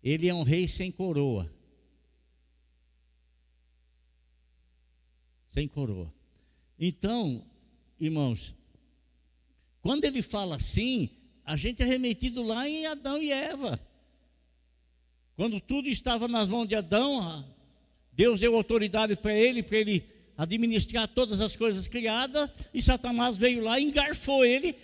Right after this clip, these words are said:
e consequentemente também tudo que estava na mão dele, toda a autoridade que ele tinha. Pronto. Por isso que ele fala: "A mim me foi dado."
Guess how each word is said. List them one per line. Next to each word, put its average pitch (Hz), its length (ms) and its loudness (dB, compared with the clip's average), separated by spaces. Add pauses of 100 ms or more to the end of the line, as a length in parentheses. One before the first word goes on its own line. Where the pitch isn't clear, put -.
(120)
e - 100 -2
consequentemente 269 1040 0
também 302 340 0
tudo 311 240 -4
que - 80 -8
estava 285 220 -4
na 302 100 -2
mão 311 180 -2
dele, 294 380 0 (640)
toda 285 180 2
a 294 40 6
autoridade 277 580 0
que 226 100 -4
ele 277 160 -2
tinha. 240 460 0 (380)
Pronto. 277 280 -8 (220)
Por 269 120 0
isso 254 80 -2
que 294 60 -2
ele 294 120 0
fala: 247 340 -2
"A 254 40 4
mim 262 180 2
me 277 140 -2
foi 285 180 0
dado." 226 420 -2